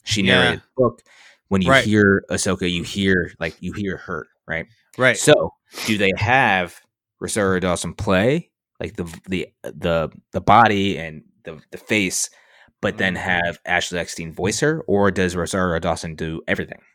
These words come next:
Speaker 2: I think Rosario Dawson does everything. I think she's too high profile of an actress to, well, I don't know, though, because she's super passionate, so she might be, agree to just be like, "Uh, yeah, I'll be the face of her, and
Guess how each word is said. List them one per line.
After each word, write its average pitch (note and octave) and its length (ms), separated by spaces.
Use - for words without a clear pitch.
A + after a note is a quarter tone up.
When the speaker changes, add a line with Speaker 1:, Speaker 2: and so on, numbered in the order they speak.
Speaker 2:
I A#2+ 120
think D#3 220
Rosario A#2 400
Dawson A2 340
does G#2 220
everything. G#2 420
I G#2 120
think A#2+ 180
she's - 240
too C3 240
high A#2 320
profile A2+ 500
of A2 120
an G2+ 80
actress G#2 500
to, G#2 280
well, G#3+ 260
I A3 80
don't A#3+ 100
know, C4 160
though, C#3+ 160
because C3 280
she's D#3 200
super F3+ 240
passionate, D#3 360
so B2+ 100
she C3+ 180
might B2+ 300
be, A#2 260
agree A#2 260
to A#2 60
just A2 180
be B2 80
like, A2 320
"Uh, G2 40
yeah, A2 360
I'll A#2 120
be A#2+ 180
the A2 120
face - 520
of A2 200
her, A2+ 420
and G#2+ 400